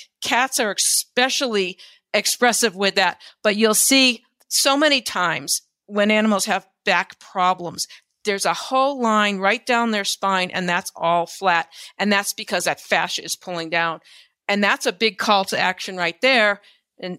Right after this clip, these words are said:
as a medical acupuncturist, we know that if we start treating that, then that tissue will start to relax. Oftentimes the fascia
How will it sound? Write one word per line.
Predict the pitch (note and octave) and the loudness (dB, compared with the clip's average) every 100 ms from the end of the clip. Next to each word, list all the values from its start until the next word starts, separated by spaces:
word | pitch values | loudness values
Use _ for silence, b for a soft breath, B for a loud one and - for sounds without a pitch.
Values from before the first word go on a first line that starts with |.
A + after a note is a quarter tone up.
| - | -2
as | G3 G3 | 0 2
a | F#3+ | 0
medical | F#3 F3+ F3+ F#3 | 0 0 0 0
acupuncturist, | F3+ D4 D#4+ A#3 G3 D#3+ - F#3 F3 F#3 - - | 2 2 -2 -12 -8 -8 -6 -6 -4 -2 -4 -8
we | G3 G3 | -6 -2
know | F#3+ F#3 | 0 2
that | F#3 - | 0 -2
if | F#3+ - | -8 -8
we | G3+ A3+ A3 - b | -2 -2 -2 -8 b
start | - A3 F#3 | -2 0 0
treating | - B3+ B3+ C#4 C4 | -2 -2 0 2 4
that, | B3+ C#4 - b b b - | 4 0 -4 b b b -2
then | G#3 A3 G3+ G3+ G3 G#3+ B B F3+ | 2 2 2 0 -2 -6 B B -2
that | G#3 A3+ - | 0 0 -2
tissue | - G#3+ - A#3 | -4 -4 -4 -2
will | A#3 | -2
start | - A3+ A3 | 0 0 0
to | A3 | -4
relax. | G#3 G3+ G3+ G3 - B B B B | -2 2 2 0 -8 B B B B
Oftentimes | G3 G#3 A#3+ A3+ G#3+ G#3 - | 2 2 0 -2 -2 0 -4
the | - | -6
fascia | - F#3+ F#3+ - C#4+ C4+ | -2 2 2 0 -2 -2